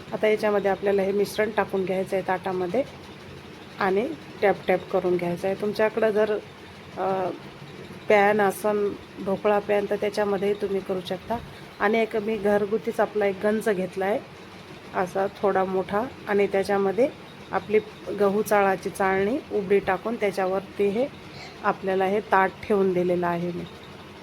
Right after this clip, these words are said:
आणि आता आपल्याला हे पंधरा मिनटं आपल्याला छान असा ढोकळा होऊ द्यायचा आहे. बघा, छान असा पंधरा मिनिट मी होऊ दिला आहे. चाकू खोचून पाहायचा आणि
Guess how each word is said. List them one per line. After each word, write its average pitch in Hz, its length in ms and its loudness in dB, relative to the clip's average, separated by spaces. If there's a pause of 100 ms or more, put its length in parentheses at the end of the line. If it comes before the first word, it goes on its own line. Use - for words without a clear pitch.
(500)
आणि 208 180 4
आता 202 220 2
आपल्याला 190 340 2
हे 208 120 0 (140)
पंधरा 202 380 6
मिनटं 208 300 2
आपल्याला 196 360 2 (100)
छान 196 260 2
असा 190 220 -2
ढोकळा 180 380 0 (100)
होऊ 190 120 -2
द्यायचा 175 360 -2
आहे. 175 220 -4
बघा, 180 300 -4
छान 190 300 -4
असा 190 180 -6
पंधरा 190 360 -2
मिनिट 185 300 -4
मी 190 60 -2
होऊ 185 220 -2
दिला 185 240 -2
आहे. 247 80 -2 (1800)
चाकू 208 300 2 (120)
खोचून 202 320 0
पाहायचा 190 480 0 (380)
आणि 196 320 2